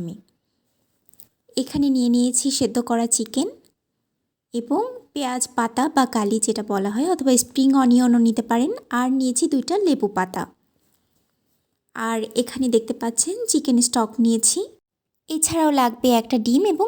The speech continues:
কর্নফ্লাওয়ার। তারপর আমি নিয়ে নিয়েছি রসুন কুচি, পেঁয়াজ কুচি, নিয়ে নিয়েছি একটা কাঁচামরিচ, কারণ কাঁচামরিচে ভিটামিন সি আছে। এখানে নিয়েছি আদা এবং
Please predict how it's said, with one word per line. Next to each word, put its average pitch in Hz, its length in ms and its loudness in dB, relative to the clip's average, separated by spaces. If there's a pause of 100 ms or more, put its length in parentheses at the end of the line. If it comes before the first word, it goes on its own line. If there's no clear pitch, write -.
(100)
কর্নফ্লাওয়ার। 208 560 2 (800)
তারপর 311 400 0
আমি 359 240 0
নিয়ে 311 200 2
নিয়েছি 302 460 2 (100)
রসুন 247 380 0
কুচি, 294 380 -2 (380)
পেঁয়াজ 254 340 -2
কুচি, 277 380 0 (560)
নিয়ে 277 120 0
নিয়েছি 277 360 0
একটা 240 240 -2
কাঁচামরিচ, 240 640 0
কারণ 240 300 0
কাঁচামরিচে 240 600 0
ভিটামিন 220 380 0
সি - 240 -2
আছে। 226 320 -2 (240)
এখানে 226 320 -2
নিয়েছি 220 400 0
আদা 214 340 -2 (180)
এবং 247 340 -4